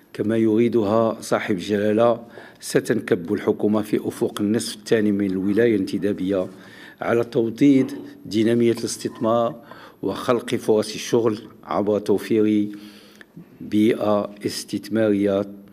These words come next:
تضمن النمو الاقتصادي المستدام، وبالتالي تحقيق التوازن الاستراتيجي بين البعدين الاجتماعي والاقتصادي وفق المسار التنموي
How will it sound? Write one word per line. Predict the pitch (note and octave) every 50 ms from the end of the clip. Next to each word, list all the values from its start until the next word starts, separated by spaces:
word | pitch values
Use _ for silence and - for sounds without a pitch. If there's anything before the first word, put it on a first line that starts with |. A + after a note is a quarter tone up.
| - - - - - - - - - - - - _ _ _ _
تضمن | - A2+ A2+ - A2 A2 A2 G#2
النمو | G#2 G#2 G2+ G2+ G2+ G#2+ A#2+ A#2+
الاقتصادي | A2 - - - A2 - - - A2 G2 G#2
المستدام، | G2 G2 F#2 F#2+ - - F#2 D#2 - G2+ A2 A2 G#2+ G2+
وبالتالي | F#2+ F#2 G2 F2 - - G#2+ G2+ G2+ G#2
تحقيق | G#2 - - - - G2 - -
التوازن | - - G2 F2+ G2 G#2 G2+ F#2 G#2+
الاستراتيجي | G2+ F#2 - - - G2 F#2+ G#2 - - F#2+ D#2+ D#2+ F2+ G2+ G#2 G#2 - - - - - - - - -
بين | - - G2+ G2+ G2 G2
البعدين | F#2+ F#2+ G#2 - - - G2 F#2 E2 F2+ E2+ E2+ E2+ F#2+ A2+ G#2
الاجتماعي | F#2+ F2+ - - - F#2+ F2 G2+ G#2 G2+ G#2
والاقتصادي | G2 - - - - G2 - - - G2+ F#2 F2 F2+ F#2 F#2 F#2+ - -
وفق | - G2 G#2+ G#2 - - -
المسار | F#2 E2+ F2+ F2+ - - A#2 G#2+
التنموي | G2 - - G#2 F2+ F2 F2 F2 F#2 F#2+ F#2 -